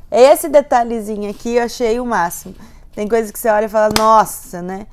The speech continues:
Foi isso que eu pensei na hora que eu vi esse produto. Eu gostei bastante, principalmente da maçã. Eu peguei os dois pra mim. Eu sempre levo fruta, né? Sempre falo isso. Levo fruta de um lado pro outro e essa porta-maçã aqui vai me ajudar pra caramba. Olha que bonitinho.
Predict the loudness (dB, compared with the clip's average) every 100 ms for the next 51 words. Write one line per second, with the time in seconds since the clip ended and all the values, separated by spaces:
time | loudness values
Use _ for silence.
0 | -20 -20 -20 -4 -2 -2 -4 -8 -6 -8
1 | -4 -6 -6 -10 -10 -12 -12 -10 -8 -10
2 | -8 -8 -6 -4 -2 -4 -4 -6 -6 -10
3 | -14 -10 -10 -8 -8 -8 -8 -14 -12 -10
4 | -12 -16 -20 -20 -16 -4 -2 2 0 0
5 | -4 -2 -2 -4 -8 -10 -8 -10 -10 -10
6 | -6 -2 -2 -2 -10 -10 -10 -10 -10 -12
7 | -12 -14 -14 -10 -8 -6 -8 -10 -16 -20
8 | -20 -16 -12 -10 -10 -10 -10 -10 -10 -10
9 | -10 -12 -10 -6 -6 -6 -10 -10 -12 -8
10 | -6 -6 -8 -10 -10 -16 -14 -12 -12 -12
11 | -12 -12 -14 -20 -20 -8 -6 -6 -6 -8
12 | -8 -10 -14 -18 -20 -20 -20 -18 -16 -16
13 | -8 -8 -8 -14